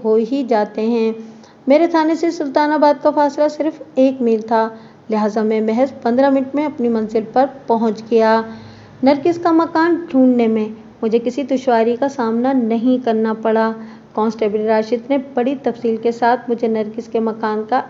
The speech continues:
एड्रेस समझा दिया था। मैं सीधा उसके दरवाजे पर जा पहुंचा। मेरी हिदायत के मुताबिक नरगिस इस वक्त अपने घर में मौजूद थी। मेरे दस्तक के जवाब में दरवाज़ा खोलने से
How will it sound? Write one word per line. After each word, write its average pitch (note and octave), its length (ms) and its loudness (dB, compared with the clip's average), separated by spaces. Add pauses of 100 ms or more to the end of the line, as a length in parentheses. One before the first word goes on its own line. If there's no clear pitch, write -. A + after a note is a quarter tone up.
(140)
एड्रेस A#3 520 -2
समझा A3+ 360 0
दिया G#3+ 300 0
था। A3 240 2 (600)
मैं E4+ 80 4
सीधा D#4+ 280 6
उसके D4+ 240 0
दरवाजे A#3 440 2
पर C4+ 320 -2
जा A3+ 160 2
पहुंचा। G#3+ 540 0 (440)
मेरी G#3 200 0
हिदायत G#3 600 2
के A3+ 60 -2
मुताबिक A#3 560 0
नरगिस G#3+ 480 0 (320)
इस D4+ 160 -2
वक्त E4 180 4
अपने C4 220 0
घर A3+ 160 0
में A3 140 0
मौजूद A3 400 -2 (120)
थी। D4 140 0
मेरे A3 260 2
दस्तक G#3 360 -4
के G#3+ 120 -4
जवाब G3+ 300 0
में G#3 180 0
दरवाज़ा G#3 420 0
खोलने G#3 320 -2
से G#3 120 -4